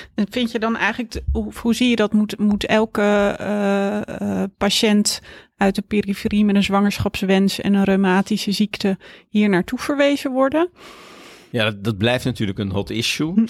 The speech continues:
Speaker 2: Eh, ik denk dat het heel erg afhankelijk is van wat de patiënt zelf wil en, eh, hoe, ehm,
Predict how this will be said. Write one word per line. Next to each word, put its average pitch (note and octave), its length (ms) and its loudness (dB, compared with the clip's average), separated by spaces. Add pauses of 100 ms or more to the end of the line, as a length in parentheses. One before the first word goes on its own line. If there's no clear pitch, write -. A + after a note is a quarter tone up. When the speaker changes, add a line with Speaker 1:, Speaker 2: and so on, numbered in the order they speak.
(300)
Speaker 2:
Eh, A2 640 2
ik A#2 100 -4
denk B2 160 2
dat A2+ 80 0
het G#2+ 100 -2
heel B2 180 4
erg A#2+ 120 0
afhankelijk A2+ 540 -2
is G2+ 360 -2
van G#2+ 180 -2
wat G2+ 140 0
de F2+ 80 -6
patiënt - 380 -4
zelf G#2 380 0
wil B2 380 0 (320)
en, G#2+ 500 0
eh, G2+ 580 0
hoe, A2 600 2
ehm, F#2+ 560 -2